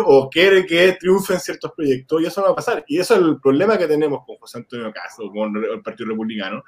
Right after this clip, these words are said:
es que ellos están en guerra con la izquierda, quieren aniquilar a un sector de la sociedad. Lo, no por las armas, lo quieren aniquilar políticamente, pero que eso es lo que quieren. Y hay un sector de izquierda no menor que también quiere aniquilar a la derecha como proyecto político.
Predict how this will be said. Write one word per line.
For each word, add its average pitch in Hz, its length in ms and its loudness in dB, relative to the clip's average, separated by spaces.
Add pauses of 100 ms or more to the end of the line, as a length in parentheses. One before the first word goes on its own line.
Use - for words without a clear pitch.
(240)
es 131 120 -2
que 151 100 0
ellos 220 120 6
están 226 220 4
en 208 100 6
guerra 262 280 6
con 302 100 4
la 247 60 2
izquierda, 208 480 -2 (260)
quieren 202 320 6
aniquilar 180 520 2
a 220 60 2
un 226 100 4
sector 220 360 2
de 208 80 6
la 185 100 4
sociedad. 151 420 0 (260)
Lo, 131 200 0
no 135 220 2
por 139 140 4
las 135 240 4
armas, 190 300 0
lo 147 100 2
quieren 139 180 4
aniquilar 143 420 0
políticamente, 185 720 -4
pero 147 200 -4
que 147 80 -2
eso 214 240 -4
es 247 40 -4
lo 214 60 -2
que 147 120 -2
quieren. 143 320 -12 (420)
Y 143 340 2 (500)
hay 127 140 4
un 127 60 2
sector 135 340 0
de 151 60 -4
izquierda 185 340 0
no 185 120 4
menor 196 280 4
que - 80 -4
también 143 340 0
quiere 214 220 4
aniquilar 139 400 4
a 131 60 4
la 127 140 0
derecha 131 300 0
como 123 160 -6
proyecto 113 340 -6
político. 98 280 -14